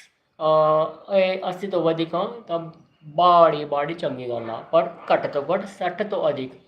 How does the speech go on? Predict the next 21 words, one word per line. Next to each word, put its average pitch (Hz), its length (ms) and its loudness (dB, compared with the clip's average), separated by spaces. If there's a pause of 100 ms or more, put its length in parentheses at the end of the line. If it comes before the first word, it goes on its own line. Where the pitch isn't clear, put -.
(160)
ਅੱਧ 190 240 0
ਤੋਂ 214 120 0 (360)
ਅਧਿਕ, 165 480 -2
ਅੱਧ 170 160 0
ਤੋਂ 196 180 -6 (180)
ਵਧੇਰੇ 160 240 -4 (100)
ਹੋਣੇ 151 180 -2
ਚਾਹੀਦੇ 135 340 -2
ਆ। 175 120 0 (440)
ਤਾਂ 190 160 4
ਆਪਾਂ 185 280 2 (1000)
ਆਏ, 175 420 2 (200)
ਇਹ 170 140 2
ਵਿਸ਼ੇ 147 440 -2
ਨੂੰ, 202 260 -2 (160)
ਇਹ 180 100 2
ਵਿਸ਼ੇ 143 340 -6
ਨੂੰ 196 200 -4
ਫੜ 151 240 -2
ਸਕਦੇ 135 380 -6
ਆ। 269 260 0